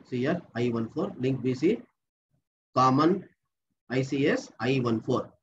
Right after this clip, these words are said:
So V B by I one four B is equal to V C by I one four C. Similarly, for omega C D, for omega C D,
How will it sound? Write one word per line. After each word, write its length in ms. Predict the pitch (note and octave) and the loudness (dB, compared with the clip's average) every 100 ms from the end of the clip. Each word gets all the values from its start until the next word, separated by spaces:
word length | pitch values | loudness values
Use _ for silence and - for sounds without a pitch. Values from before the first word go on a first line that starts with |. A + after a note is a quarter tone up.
| _ _ _ | _ _ _
So 300 | - C#3 G3+ | -2 2 2
V 180 | C3 F3+ | 4 2
B 160 | F#3 G#3 | 4 2
by 260 | E3+ F3 F3+ | 4 2 2
I 160 | C3 D#3 | 0 0
one 220 | D3+ C#3+ | 2 0
four 260 | - C#3 | 0 -2
B 400 | A#2+ C#3+ B3+ C#4+ - _ _ _ _ _ | 0 0 2 0 -8 _ _ _ _ _
is 160 | B2+ B2+ | -10 -4
equal 320 | C#3+ C#3 C3+ | -4 0 -2
to 280 | C3 A3 A#3 | 2 0 0
V 180 | B2+ F#3+ | -2 -4
C 240 | G3 A#3+ | -2 -2
by 360 | D3 B2 C3 - | 0 0 0 -2
I 180 | B2 C#3 | 0 2
one 240 | C#3 B2 A#2+ | 4 2 2
four 280 | G3 D#4 - _ | 2 2 -2 _
C. 280 | _ - - - _ _ _ _ | _ -2 -2 -8 _ _ _ _
Similarly, 680 | - E3+ F#3+ F#3+ G3 B3 C4 | 2 4 6 4 2 0 0
for 140 | D3 | -2
omega 480 | C#3 D3 E3 E3 E3+ | 0 0 0 2 0
C 200 | - D3 D#3 | 2 0 4
D, 240 | E3+ - - _ _ _ _ _ _ _ _ _ _ _ _ _ _ _ _ | 2 2 -8 _ _ _ _ _ _ _ _ _ _ _ _ _ _ _ _
for 160 | B2 | -4
omega 480 | B2 C#3 C#3+ D#3+ G3 - | 0 0 0 0 -2 -10
C 300 | - C3+ B2 | -4 0 4
D, 240 | E3+ B3+ | 6 4